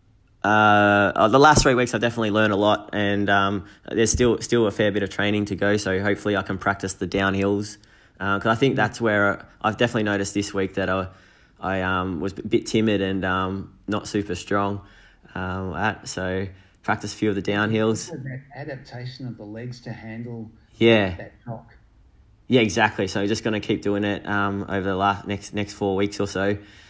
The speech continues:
Speaker 1: just to hopefully get some last, last bit of adaptation.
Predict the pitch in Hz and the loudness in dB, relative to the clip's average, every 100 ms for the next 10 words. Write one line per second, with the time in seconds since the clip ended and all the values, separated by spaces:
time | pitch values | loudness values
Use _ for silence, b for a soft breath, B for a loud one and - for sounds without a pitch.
0 | B B - 95 - 98 92 - - _ | B B -10 -8 -4 -4 -4 -8 -20 _
1 | - 113 110 104 107 98 - 101 110 117 | -4 0 0 0 -2 -4 -4 0 4 4
2 | 110 - 113 110 - 110 101 98 113 - | 0 2 4 6 4 2 2 2 0 2
3 | 104 110 - 104 101 | 2 2 2 -2 -4